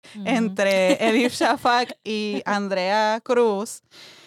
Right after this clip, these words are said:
Speaker 2: Y quisiera que empezáramos hablando, Andrea, tú, yo veo similitudes entre tus canciones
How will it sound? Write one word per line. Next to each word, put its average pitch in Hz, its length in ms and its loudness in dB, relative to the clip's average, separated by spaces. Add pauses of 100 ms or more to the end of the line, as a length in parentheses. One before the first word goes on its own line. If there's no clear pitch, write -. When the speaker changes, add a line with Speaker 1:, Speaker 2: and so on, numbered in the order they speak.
(300)
Speaker 2:
Y 247 320 -2
quisiera 240 680 0
que 240 100 -4
empezáramos 208 600 0
hablando, 233 640 2
Andrea, 196 640 0
tú, 233 520 -6 (800)
yo 202 180 -2
veo 196 160 2
similitudes 226 1120 -4
entre 180 1000 -4
tus 214 140 -12
canciones 202 880 -4